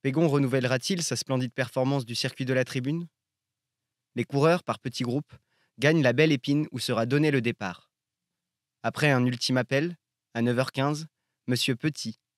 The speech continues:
adjoint de la municipalité stéphanoise, donne le départ, ultra rapide comme à l'ordinaire. L'emploi du changement de vitesse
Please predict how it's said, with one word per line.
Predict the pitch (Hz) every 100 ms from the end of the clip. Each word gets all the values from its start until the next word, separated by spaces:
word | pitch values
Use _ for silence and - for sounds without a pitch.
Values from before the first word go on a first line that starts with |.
| _
adjoint | 123 123 151
de | 156
la | 123
municipalité | 131 151 143 - 143 127 139
stéphanoise, | - 139 127 120 127 139 147 _ _ _
donne | 120 151
le | 143
départ, | 123 120 101 92 -
ultra | - 123 - 131
rapide | 120 - 139 147
comme | - 135
à |
l'ordinaire. | 127 120 107 92 82 _ _ _ _ _ _ _ _ _ _ _ _ _ -
L'emploi | 120 139 170
du | 165
changement | 127 151 143 165
de | 143
vitesse | 120 127 139 151 -